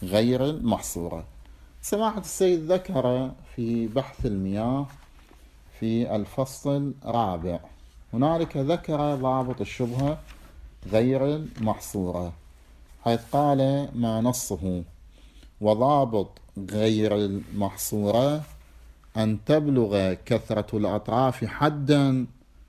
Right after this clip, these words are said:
يوجب كون احتمال النجاسة مثلًا في كل طرف موهوماً لا يعبأ به العقلاء".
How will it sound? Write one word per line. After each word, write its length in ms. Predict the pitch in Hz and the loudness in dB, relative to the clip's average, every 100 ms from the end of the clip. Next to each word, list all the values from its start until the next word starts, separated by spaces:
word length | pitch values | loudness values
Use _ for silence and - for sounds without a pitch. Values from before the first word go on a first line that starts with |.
| - - - - | -20 -20 -20 -8
يوجب 880 | 110 143 180 156 131 127 120 113 101 - | 2 4 6 4 2 2 4 2 0 0
كون 340 | 113 107 110 | 2 2 2
احتمال 680 | 107 - - 110 110 110 107 | -2 -4 0 2 4 2 2
النجاسة 880 | 110 107 107 95 110 107 101 107 - | 2 2 0 2 2 2 0 -4 -2
مثلًا 920 | 110 107 107 107 - 104 107 107 107 | 0 2 2 0 0 0 2 0 -2
في 300 | - - 107 | -4 -2 -2
كل 640 | 101 117 107 104 107 107 104 | 0 0 0 2 0 0 0
طرف 420 | 107 107 107 107 147 165 180 175 - _ - - _ - - - | 0 2 2 2 2 2 0 -2 -12 _ -20 -20 _ -20 -10 -2
موهوماً 1120 | 98 107 104 92 135 143 107 104 98 98 95 - - - - - - - | 2 2 2 2 2 2 2 0 0 -2 -4 -10 -20 -20 -20 -20 -20 -8
لا 600 | 92 104 120 127 135 131 - - - | 0 4 4 4 2 -2 -8 -20 -8
يعبأ 960 | 101 110 131 135 113 123 117 127 127 120 117 | -2 2 2 0 -2 0 0 0 -2 -4 -2
به 180 | 117 120 | -2 0
العقلاء". 520 | 120 95 - 82 71 | -2 -4 -6 -10 -10